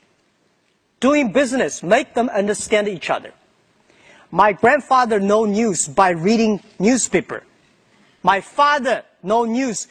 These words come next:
by listening to the radio. Our generation know the world by watching T V. Our kids know the world by the internet. They say, "I want to involve." And I believe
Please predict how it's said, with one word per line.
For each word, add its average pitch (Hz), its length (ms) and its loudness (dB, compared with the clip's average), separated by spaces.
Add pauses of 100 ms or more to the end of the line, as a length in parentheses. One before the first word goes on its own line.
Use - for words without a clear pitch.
(180)
by 208 200 2
listening 247 440 -4
to - 80 -10
the 202 120 0
radio. 208 380 0 (540)
Our 269 240 2
generation 247 800 -4 (260)
know 226 300 2
the 233 100 0
world 220 380 0 (160)
by 196 100 2
watching 220 480 0
T 233 180 -2
V. 214 320 -2 (220)
Our 233 260 4
kids - 520 0
know 220 180 4
the 226 120 0
world 220 320 4 (500)
by 208 220 2
the 233 220 -12
internet. 196 480 -2
They 160 100 -8
say, - 260 -4
"I 180 200 0
want 190 240 -4
to - 40 -12
involve." 156 460 -2 (920)
And 143 160 -4
I 175 80 -2
believe 175 440 -4